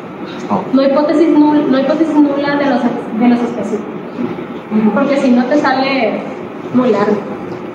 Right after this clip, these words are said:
Speaker 2: Material y métodos, aquí sí se puede explayar lo que quieran, más si se trata de ensayos clínicos, así son las cuartillas que ustedes requieren,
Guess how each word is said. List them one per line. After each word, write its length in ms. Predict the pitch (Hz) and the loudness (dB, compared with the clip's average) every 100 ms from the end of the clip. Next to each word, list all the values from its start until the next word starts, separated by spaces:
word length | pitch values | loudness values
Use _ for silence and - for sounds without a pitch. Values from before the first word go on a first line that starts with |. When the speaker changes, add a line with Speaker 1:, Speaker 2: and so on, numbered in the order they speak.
| - - - - - - - - - - - - - - | -12 -12 -10 -12 -12 -12 -14 -14 -12 -12 -12 -12 -12 -8
Speaker 2:
Material 420 | 269 277 277 254 269 | -2 0 2 2 2
y 60 | |
métodos, 560 | 294 320 359 359 403 403 - | 4 2 2 2 2 2 0
aquí 360 | 254 - 349 349 | 0 4 4 6
sí 80 | |
se 120 | 320 392 | 4 4
puede 200 | 330 320 | 2 2
explayar 520 | - - 269 233 240 | 2 2 2 4 2
lo 140 | 285 339 | 2 2
que 100 | - | 0
quieran, 500 | - 233 214 214 214 - | 0 0 2 2 0 2
más 260 | 254 311 | 2 4
si 160 | 370 370 | 2 2
se 60 | 381 | 2
trata 260 | 262 311 | 0 2
de 120 | 311 277 | 2 4
ensayos 360 | 240 233 277 | 2 4 2
clínicos, 580 | - 339 392 381 - 240 | 4 4 6 4 2 0
así 200 | 226 226 | 0 2
son 140 | 302 | 4
las 140 | 330 339 | 4 4
cuartillas 440 | 277 254 285 302 349 | 2 0 2 2 2
que 100 | 302 | 2
ustedes 560 | 233 - 240 240 285 277 | -2 0 0 2 2 2
requieren, 580 | - - 214 214 208 | -2 0 2 2 0